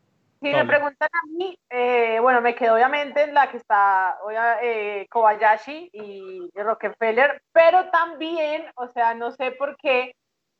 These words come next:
Speaker 1: pero, mm, se me hace que esa de Kevin Magnussen, Marcus Ericsson, Scott Dixon puede dar la pelea. O sea, no sé por qué <laughs> pienso que puede dar la pelea por ahí. También le hago fuerza, obviamente, a la de Juan Pablo,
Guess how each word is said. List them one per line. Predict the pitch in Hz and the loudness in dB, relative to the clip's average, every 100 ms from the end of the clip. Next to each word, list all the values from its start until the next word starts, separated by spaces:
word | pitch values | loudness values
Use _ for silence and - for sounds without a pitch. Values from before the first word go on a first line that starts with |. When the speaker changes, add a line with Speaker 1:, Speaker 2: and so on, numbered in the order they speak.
| _ | _
Speaker 1:
pero, | 247 262 262 254 254 247 240 233 226 220 | 0 2 2 4 4 6 6 4 2 -2
mm, | 208 208 202 - | -4 -12 -16 -8
se | 254 | -2
me | 262 | 2
hace | 240 247 | 2 0
que | 247 | -2
esa | 320 339 | 2 4
de | 339 320 | 4 2
Kevin | 262 240 233 | -2 -2 0
Magnussen, | 240 247 294 339 349 339 320 302 | 2 0 -2 -4 -4 0 0 2
Marcus | 269 240 254 233 | 0 0 -2 -8
Ericsson, | 233 269 302 - 311 311 269 233 | -6 -6 -6 -4 -2 -2 -6 -8
Scott | - 214 | -10 -10
Dixon | 254 302 - 381 403 392 339 269 | -8 -10 2 4 4 2 -8 -6
puede | - 233 | 2 6
dar | 233 254 | 6 6
la | 277 - | 4 0
pelea. | 247 220 240 233 208 185 - | -2 0 2 4 2 0 -8
O | 214 | -6
sea, | 240 226 | -2 0
no | 233 | -2
sé | 240 | -4
por | 254 302 339 | 0 0 0
qué | 320 | -2
<laughs> | 349 | -2
pienso | 320 302 302 | 0 0 -2
que | - 349 | -2 -2
puede | 349 285 | 0 2
dar | 262 262 | 2 2
la | 269 285 | 0 0
pelea | 277 262 233 226 | -2 -2 0 0
por | 262 | 0
ahí. | 240 214 214 - _ _ _ - | 0 0 -4 -12 _ _ _ 2
También | 269 277 | 2 2
le | 269 | 0
hago | 277 302 | 0 0
fuerza, | 311 311 | -2 -2
obviamente, | 302 302 294 | -4 -6 -6
a | 302 | 0
la | 269 | 2
de | |
Juan | 247 214 | 0 -4
Pablo, | - 285 330 | 0 2 2